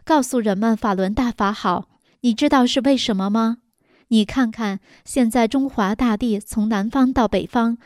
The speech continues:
到处都是灾难。讲真相，告诉大家“法轮大法好”，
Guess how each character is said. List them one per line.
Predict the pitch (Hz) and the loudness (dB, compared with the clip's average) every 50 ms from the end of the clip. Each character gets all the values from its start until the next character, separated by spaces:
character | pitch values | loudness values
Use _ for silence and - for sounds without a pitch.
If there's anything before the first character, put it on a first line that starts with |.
| - _ _ | -20 _ _
到 | - 311 285 262 | 2 4 4 4
处 | 247 - 285 240 220 | 2 2 0 0 2
都 | 214 254 247 | 2 0 -2
是 | 233 - - 226 208 | -2 -2 -2 -4 -4
灾 | 208 - 240 220 220 | -2 -2 -2 -2 0
难。 | 226 240 220 190 - - _ _ _ _ _ _ _ | 0 0 -2 -2 -4 -8 _ _ _ _ _ _ _
讲 | - - 220 202 190 | -2 0 0 0 0
真 | - 247 240 254 | 0 0 0 0
相， | 247 - 277 240 202 185 - _ - _ _ | 0 0 0 0 0 -2 -6 _ -20 _ _
告 | - 302 277 | 2 2 2
诉 | 254 - - 247 | 2 2 0 -2
大 | 226 - 240 226 | 0 0 -2 -2
家 | - - 247 233 240 | -2 -2 -2 -2 -2
“法 | - - 233 202 | -2 0 0 0
轮 | 190 190 190 | 0 0 -2
大 | 214 - 269 247 | 0 0 -2 -2
法 | - - 220 196 220 | 0 0 -2 -2 -2
好”， | - - 233 185 - - - | -2 0 0 0 0 0 -6